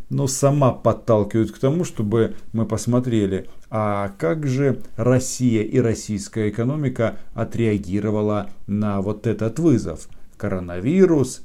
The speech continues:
и, а, падение цен на нефть. Ведь до сих пор в Украине находится масса людей, которые почему-то именно российскую модель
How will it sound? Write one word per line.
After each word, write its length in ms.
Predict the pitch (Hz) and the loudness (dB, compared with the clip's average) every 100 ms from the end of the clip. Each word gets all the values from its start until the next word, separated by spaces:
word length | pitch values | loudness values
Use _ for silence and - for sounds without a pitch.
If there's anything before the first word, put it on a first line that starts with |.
| - | -16
и, 460 | 98 104 113 123 123 - - | -4 0 4 4 4 -4 -6
а, 400 | 98 98 95 95 - - | -2 -2 -2 -4 -6 -2
падение 640 | 117 110 104 101 104 104 | 0 2 2 2 0 -2
цен 500 | 101 - 110 95 95 - | -6 -4 -2 -2 -4 -4
на 200 | 104 120 | 0 2
нефть. 300 | 120 87 - - - - | 2 0 -8 -14 -14 -2
Ведь 260 | 113 127 - | 2 2 2
до 200 | 107 131 | 2 2
сих 300 | 131 131 131 | 4 2 0
пор 300 | - 233 285 | -2 0 4
в 80 | 180 | 4
Украине 600 | 135 123 110 101 98 90 - - | 6 6 6 4 2 0 -6 -6
находится 680 | 110 123 - 117 113 - 107 | 0 0 2 2 2 2 2
масса 520 | 107 107 143 - - | 4 4 2 0 4
людей, 540 | 196 208 131 98 85 - - | 4 6 2 2 0 -8 -14
которые 440 | - 104 110 110 104 | -10 -4 0 0 2
почему-то 800 | 127 131 131 113 98 95 98 98 | 0 2 2 2 0 -2 -4 -2
именно 400 | 110 107 107 110 | -2 0 2 2
российскую 880 | 113 110 - 101 - - 95 92 85 - - | 2 0 -2 -4 -4 -6 -4 -2 -4 -10 -6
модель 520 | 101 101 90 120 160 | -2 -2 0 -2 -2